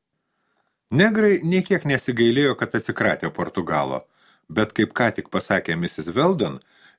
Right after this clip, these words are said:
Negoras galbūt buvo dar baisesnis iš tolo negu iš arti. Be to,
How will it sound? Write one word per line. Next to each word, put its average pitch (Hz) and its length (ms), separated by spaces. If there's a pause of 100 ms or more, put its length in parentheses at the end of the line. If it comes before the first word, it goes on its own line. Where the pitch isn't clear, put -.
Negoras 120 580
galbūt 110 400
buvo 113 220
dar 107 200
baisesnis 107 640
iš - 200
tolo 170 320
negu 69 260
iš - 160
arti. - 360 (480)
Be 98 140
to, 107 200